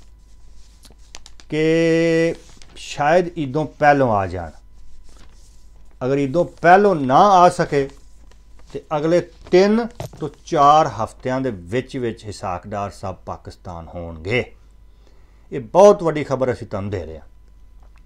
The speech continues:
ਉਹਦੀ ਵਜ੍ਹਾ ਕੀ ਹੈ ਕਿ ਪਾਕਿਸਤਾਨ ਨੂੰ ਇਸ ਟਾਈਮ ਇਸਾਕ ਡਾਰ ਦੀ ਜ਼ਰੂਰਤ ਹੈ। ਉਹੀ ਬੰਦਾ ਜਿਹੜਾ ਇਸ ਮੁਲਕ ਦੀ ਮੁਇਸ਼ਤ ਨੂੰ, ਜਿਹੜੀ ਨਿਆਜ਼ੀ ਡੋਬ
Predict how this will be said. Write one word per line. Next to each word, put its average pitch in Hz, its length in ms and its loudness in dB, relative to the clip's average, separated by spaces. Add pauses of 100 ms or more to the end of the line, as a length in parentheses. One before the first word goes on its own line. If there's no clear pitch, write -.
(120)
ਉਹਦੀ 180 160 4
ਵਜ੍ਹਾ 214 220 8
ਕੀ 202 240 4
ਹੈ 160 60 4 (1000)
ਕਿ 185 100 4
ਪਾਕਿਸਤਾਨ 175 960 4
ਨੂੰ 175 220 -2 (180)
ਇਸ 139 100 -2
ਟਾਈਮ 151 240 -2
ਇਸਾਕ 107 400 -6
ਡਾਰ 113 220 -4
ਦੀ 98 160 -10
ਜ਼ਰੂਰਤ 87 480 -12
ਹੈ। - 140 -20 (1700)
ਉਹੀ 156 260 -2
ਬੰਦਾ 160 360 -2 (400)
ਜਿਹੜਾ 123 440 -2
ਇਸ 117 280 -6
ਮੁਲਕ 107 360 -6
ਦੀ 113 100 -6
ਮੁਇਸ਼ਤ 104 640 -8
ਨੂੰ, 98 280 -12
ਜਿਹੜੀ 101 220 -10
ਨਿਆਜ਼ੀ 92 480 -8
ਡੋਬ 95 400 -8